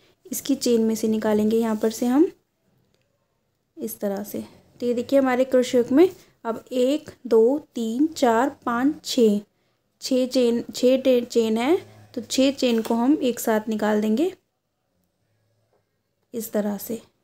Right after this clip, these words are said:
और यहाँ पर लॉक कर लेंगे। लॉक कर लिया। उसके बाद में हमने एक चेन और लेनी है। एक चेन और लेकर यहाँ पर से हम निकालेंगे।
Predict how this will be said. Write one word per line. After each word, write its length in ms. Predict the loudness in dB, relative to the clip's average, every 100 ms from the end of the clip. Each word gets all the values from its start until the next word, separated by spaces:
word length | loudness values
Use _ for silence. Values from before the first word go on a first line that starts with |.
| _ _ _ -10
और 80 | -4
यहाँ 200 | -2 -2
पर 240 | -2 -4 -4 _ _ _ _ _ _ _ _ _ -8
लॉक 240 | -8 -8
कर 180 | -6 -4
लेंगे। 380 | -2 -2 0 -2 -4 -20 _ _ _ _ _ _ _ _ _ _ _ _ _ _ _ _ _ _ _ _ _ _ _ _ _ _ _ _ -10
लॉक 260 | -6 -6 -4
कर 180 | -4
लिया। 300 | -4 0 0 0
उसके 300 | -2 -2 0
बाद 260 | 2 2
में 120 | 2 2
हमने 300 | 2 6 4 4 _ _
एक 180 | -4 -4
चेन 280 | -2 -2 0
और 180 | -2 0
लेनी 320 | 0 0 2
है। 140 | 0 0 -6 -20 -20 _ -6
एक 180 | -6
चेन 260 | -2 -2 0
और 180 | 0 2
लेकर 320 | 0 2 0
यहाँ 260 | 2 0 0
पर 180 | -4 -2
से 160 | 0
हम 100 | 2
निकालेंगे। 640 | 2 2 2 2 2 2